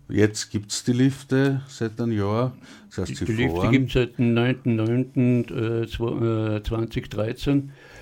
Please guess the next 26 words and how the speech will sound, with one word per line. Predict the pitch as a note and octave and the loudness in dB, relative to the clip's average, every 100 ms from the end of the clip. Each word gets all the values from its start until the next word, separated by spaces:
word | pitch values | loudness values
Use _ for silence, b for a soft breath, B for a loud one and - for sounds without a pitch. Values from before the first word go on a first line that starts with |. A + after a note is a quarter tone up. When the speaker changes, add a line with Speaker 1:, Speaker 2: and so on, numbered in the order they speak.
| B - | B -12
Speaker 2:
Die | B2+ | -2
sind | A#2+ A#2 - | 0 0 -2
am, | - A2 A2 A2 | -4 0 0 0
äh, | A2+ A2 A2 G#2 A2 G3+ C3 | 0 0 0 -2 -8 -12 -10
zu | - A2+ | -6 -6
diesem | A#2+ A2 | -4 -4
Zeitpunkt | A2 G#2+ - A2 - | -4 -4 -4 -8 -6
um | A#2+ G#2+ | -8 -4
zwölf | A2+ A#2 A#2 | 0 0 -2
Uhr | - G#2+ - - - | -6 -6 -8 -18 -16
dreißig | A#2+ G#2+ A#2 - A#2+ - - - | -8 -4 -6 -2 -2 -2 -12 -10
offiziell | A2+ A2 G#2+ A2 A2+ | -6 -6 -4 -2 -2
eröffnet | A#2+ A2 - B2+ - | -2 -6 -4 -6 -4
worden, | B2+ C#3 C#3 B B B B B B | -4 -4 -4 B B B B B B
äh, | A2 G#2+ A2 A2 | -2 2 2 2
mit | C#3 C#3+ D3+ A#2 A2+ | -2 -8 -6 -2 -2
dem | G#2+ | -2
Bürgermeister | A#2 B2 B2 B2+ B2+ C#3 | -2 0 0 0 -4 -6
von | A#2+ | -4
Graz | A2 A2+ A2+ - - | -4 -4 -6 -6 -8
und | A2+ A2 | -6 -4
auch | A#2 A2 - | -4 -6 -6
mit | A2+ A2+ | -6 -4
den | G#2 | -4
zuständigen | A#2+ A#2+ A#2 G#2+ G#2+ | -4 -6 -8 -8 -10
Stadträten. | G#2 A2+ C3 A#2+ B2+ C3+ | -8 -10 -8 -6 -6 -6